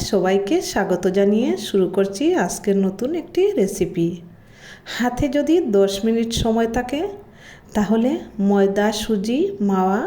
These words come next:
পনির, ছানা ছাড়াই এই লোভনীয় মজাদার স্বাদের মিষ্টিগুলো বানিয়ে নিতে পারেন। দেখুন বন্ধুরা, মিষ্টিগুলো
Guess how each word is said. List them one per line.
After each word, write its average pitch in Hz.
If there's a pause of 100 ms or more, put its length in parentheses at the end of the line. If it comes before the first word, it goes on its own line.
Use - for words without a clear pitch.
(320)
পনির, 202 (1040)
ছানা 202
ছাড়াই 220 (300)
এই 185
লোভনীয় 233 (500)
মজাদার 202
স্বাদের 262
মিষ্টিগুলো 214
বানিয়ে 175
নিতে 170
পারেন। 165 (640)
দেখুন 226
বন্ধুরা, 277 (160)
মিষ্টিগুলো 220